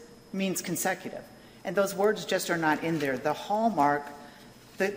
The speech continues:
the word cumulative is, is not the key here. The hallmark of the Viking Pump language are temporal words, partly before, partly within, prior to the inception date hereof,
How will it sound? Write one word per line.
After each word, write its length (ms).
the 120
word 400
cumulative 640
is, 380
is 180
not 320
the 80
key 300
here. 420
The 80
hallmark 480
of 120
the 80
Viking 380
Pump 400
language 480
are 100
temporal 600
words, 420
partly 320
before, 760
partly 320
within, 480
prior 280
to 160
the 140
inception 500
date 240
hereof, 680